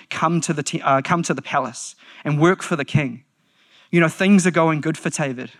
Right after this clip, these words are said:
And then all of a sudden, a few changing in situ-, uh, changes in situation, um, David is cast out. And now he's being hunted. And now he's fearing for his life. And he runs and he hides in the desert,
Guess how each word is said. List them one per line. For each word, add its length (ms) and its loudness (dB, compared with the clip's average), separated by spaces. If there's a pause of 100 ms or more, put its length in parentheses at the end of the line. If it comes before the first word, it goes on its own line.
(160)
And 140 0
then 80 2
all 200 2
of 80 -2
a 40 -6
sudden, 360 0 (280)
a 80 -4
few 240 2
changing 360 -2
in 100 -2
situ-, 340 -6
uh, 100 -2
changes 400 -2
in 60 -2
situation, 840 -2 (480)
um, 400 -2 (800)
David 360 0
is 120 -6
cast 360 -6
out. 220 -12 (260)
And 120 -6
now 120 0
he's 140 -6
being 160 -4
hunted. 460 -4 (240)
And 80 -6
now 100 2
he's 140 -4
fearing 340 -6
for 220 -6
his 120 -6
life. 280 0
And 80 -6
he 40 -4
runs 480 -4 (300)
and 80 -2
he 80 -2
hides 540 0
in 140 -6
the 60 -4
desert, 380 -10